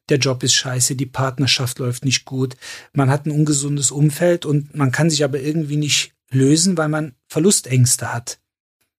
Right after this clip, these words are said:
Man hat eben Angst, den Job zu verlieren, den Partner zu verlieren, aber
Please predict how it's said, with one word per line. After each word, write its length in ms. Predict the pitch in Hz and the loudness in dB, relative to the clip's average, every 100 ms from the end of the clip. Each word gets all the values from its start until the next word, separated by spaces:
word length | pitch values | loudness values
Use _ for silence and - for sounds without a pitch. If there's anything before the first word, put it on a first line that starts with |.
| - | -2
Man 120 | 135 | 0
hat 100 | 151 | 2
eben 160 | 143 143 | 0 2
Angst, 460 | 143 151 - - | 2 2 0 -4
den 100 | 139 | -2
Job 240 | 131 143 - | 2 2 0
zu 120 | 139 | -4
verlieren, 360 | - 156 170 147 | -4 0 2 4
den 160 | 131 | 2
Partner 380 | 131 139 - 147 | 2 -2 -2 -2
zu 140 | - | -2
verlieren, 500 | 143 165 160 175 190 - _ - - | -2 -4 0 0 -2 -6 _ -20 -6
aber 520 | 135 131 139 135 - | -2 0 0 -2 -8